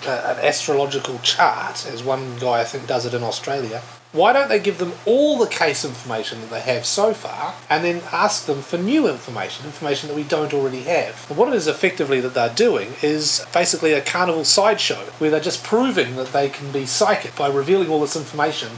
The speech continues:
that we already know. What we want is new information. Why don't they do that? Why don't they give them the case files, give them everything we know, and then say, "Okay,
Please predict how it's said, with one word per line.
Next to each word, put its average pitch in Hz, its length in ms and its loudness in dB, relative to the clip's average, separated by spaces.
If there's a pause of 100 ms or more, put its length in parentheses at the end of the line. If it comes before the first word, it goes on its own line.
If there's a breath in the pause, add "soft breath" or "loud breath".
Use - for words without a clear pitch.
(200)
that 185 160 4
we 220 120 2
already 127 360 0
know. 147 340 2 (400)
What 160 220 2
we 147 80 -2
want 147 460 2
is 139 160 -6
new 233 280 0
information. 120 680 -8 (180)
Why 175 180 4
don't 175 220 2
they 165 140 -2
do 160 200 -2
that? - 300 2 (300)
Why 156 200 4
don't 175 200 0
they 139 120 -2
give 214 200 0
them 175 160 0
the 127 180 -4 (140)
case 131 300 -6
files, 120 460 -2 (500)
give 208 200 2
them 170 140 -2
everything 131 400 -4
we 120 120 -4
know, 117 240 -2
and 127 160 -4
then 135 140 -6
say, - 200 -2
"Okay, 147 400 2